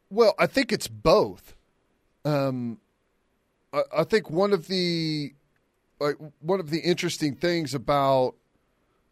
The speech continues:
um, this year is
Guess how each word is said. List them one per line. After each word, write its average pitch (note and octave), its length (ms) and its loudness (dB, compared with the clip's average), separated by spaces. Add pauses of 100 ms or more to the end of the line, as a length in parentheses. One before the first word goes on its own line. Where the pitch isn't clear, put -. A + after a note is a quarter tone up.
um, A#2 680 -6 (2500)
this F3 360 -2
year D3 320 0
is C#3 720 -4